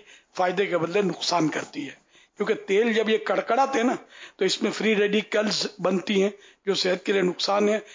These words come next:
और इसका end cancer पर होता है। तो हमारे यहाँ deep fried kebab, समोसे, रोल और, मतलब, क्या क्या खाया जाता है और बड़े मजे से हमारे यहाँ खाई जाती हैं चीजें।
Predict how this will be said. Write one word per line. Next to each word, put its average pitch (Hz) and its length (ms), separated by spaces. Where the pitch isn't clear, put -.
और 190 60
इसका 196 220
end 202 280
cancer 185 320
पर 160 160
होता 147 260
है। - 140
तो 185 60
हमारे 208 340
यहाँ 202 140
deep 220 160
fried 196 500
kebab, 190 500
समोसे, 185 720
रोल 190 680
और, 175 100
मतलब, 196 380
क्या 233 320
क्या 226 340
खाया 202 340
जाता 196 380
है 220 120
और 190 120
बड़े 208 200
मजे 196 320
से 208 120
हमारे 180 260
यहाँ 196 140
खाई 170 220
जाती 147 280
हैं 139 80
चीजें। 143 300